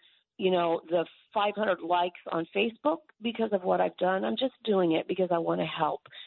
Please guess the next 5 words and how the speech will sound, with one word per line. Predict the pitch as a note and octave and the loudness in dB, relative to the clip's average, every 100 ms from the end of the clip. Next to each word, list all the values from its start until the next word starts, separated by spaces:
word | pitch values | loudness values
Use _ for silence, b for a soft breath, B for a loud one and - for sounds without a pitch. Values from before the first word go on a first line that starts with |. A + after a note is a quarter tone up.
| - | -6
someone | - D#3 D3+ | -2 0 0
else. | D3+ D#3 E3 - B B B B - _ | 0 0 -4 -8 B B B B -16 _
That, | - B3 D4 B4 - | 0 2 2 0 0
that | - C5 | 2 4
inspires | F4 - _ G3 G#3+ G3 | 2 -2 _ 0 0 -2